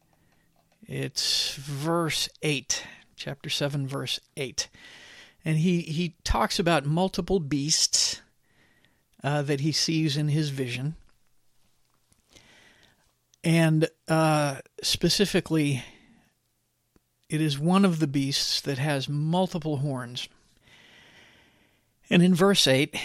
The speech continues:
of chapter seven, it says, "While I was contemplating the horns, behold, another horn, a little one, came up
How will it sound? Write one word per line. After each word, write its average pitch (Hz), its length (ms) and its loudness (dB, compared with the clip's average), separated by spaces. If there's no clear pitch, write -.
of 139 280 -4
chapter 131 340 0
seven, 123 320 -4
it 143 80 -4
says, 139 240 2
"While 175 520 4
I 165 220 4
was 143 500 0
contemplating 151 920 0
the 135 120 -2
horns, 127 800 -2
behold, 160 600 6
another 151 500 0
horn, 123 460 -6
a 147 160 -2
little 190 400 -2
one, - 400 -14
came 190 320 2
up 147 260 2